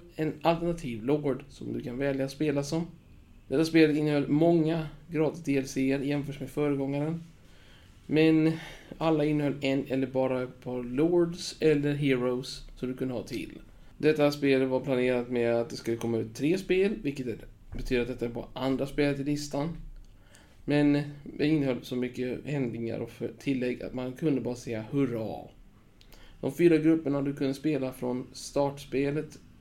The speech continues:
eller standardspelet, är Lizardmen, dinosaurieliknande ödlefolk, High Elves, högalver,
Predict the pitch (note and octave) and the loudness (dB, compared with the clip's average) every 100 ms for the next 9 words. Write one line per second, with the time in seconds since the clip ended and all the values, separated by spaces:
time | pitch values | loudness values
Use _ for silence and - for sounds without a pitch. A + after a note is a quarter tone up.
0 | - A2+ - - A#2 G2+ - E3+ G3 - | -8 -8 -6 -6 -4 -6 2 2 2 -2
1 | - - - A2+ A#2+ A#2 C3 B2+ F3+ F#3 | -14 -20 -6 0 2 0 -2 4 6 6
2 | B2 A#2+ G#2 G#2+ - C3 C3 - E3 D3+ | 0 0 -6 -10 2 4 4 2 2 2
3 | C3 B2+ A#2+ A#2+ A#2+ C3 D#3 D3 A#2+ D3 | 2 0 -2 -2 0 2 2 0 -4 0
4 | G#3 - - - - - - - - C3 | 0 -2 -16 -20 -20 -20 -20 -20 -2 2
5 | D3 F#3 G#2+ G#2 - - - - B2 A2+ | 4 4 -2 -6 -10 -14 -10 0 2 2
6 | A2 F3 E3 G#2+ - | 0 -2 -2 -4 -8